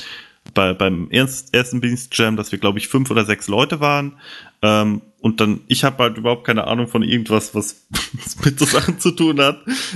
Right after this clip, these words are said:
Äh, dann hatte ich halt wirklich damit zu tun, äh, ein bisschen Social Media zu machen,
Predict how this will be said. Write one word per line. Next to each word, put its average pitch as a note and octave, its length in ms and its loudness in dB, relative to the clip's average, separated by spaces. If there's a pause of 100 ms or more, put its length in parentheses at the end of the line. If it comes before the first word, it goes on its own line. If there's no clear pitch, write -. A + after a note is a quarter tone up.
Äh, B2 340 4 (200)
dann A#2 240 -4
hatte C3+ 220 -4
ich C#3 120 -4
halt B2+ 180 0
wirklich C3+ 280 -4
damit A#2+ 300 0
zu B2 120 -2
tun, A#2+ 580 0
äh, G#2 280 4
ein - 120 -14
bisschen - 520 -2 (220)
Social G2+ 360 0
Media G2+ 340 4
zu - 140 -4
machen, G2 500 -2